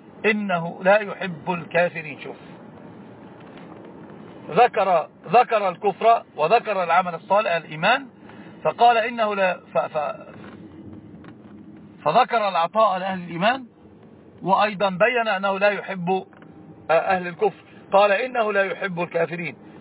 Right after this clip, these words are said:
وهذه أيضا فيها إثبات صفة المحبة لله جل في علاه، وإثبات صفة الكره، وهي من صفات الأفعال، ردا على الأشاعرة. فقد بين هنا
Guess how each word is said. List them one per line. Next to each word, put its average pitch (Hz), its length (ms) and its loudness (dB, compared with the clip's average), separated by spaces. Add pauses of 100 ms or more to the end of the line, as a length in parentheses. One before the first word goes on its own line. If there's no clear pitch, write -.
وهذه 170 400 0
أيضا 214 240 -2
فيها 180 340 -2
إثبات 160 320 -2 (160)
صفة 156 220 -6
المحبة 151 400 -4
لله 151 260 -4
جل 151 180 -8
في 165 80 -8
علاه، 156 220 -2 (320)
وإثبات 165 440 -4
صفة 180 300 -8
الكره، 202 260 -2 (600)
وهي 180 420 0
من 165 140 -10
صفات 147 320 0
الأفعال، 165 460 0 (320)
ردا 175 440 0
على 175 200 0
الأشاعرة. 175 600 0 (400)
فقد 170 260 0
بين 190 480 0 (300)
هنا 196 340 0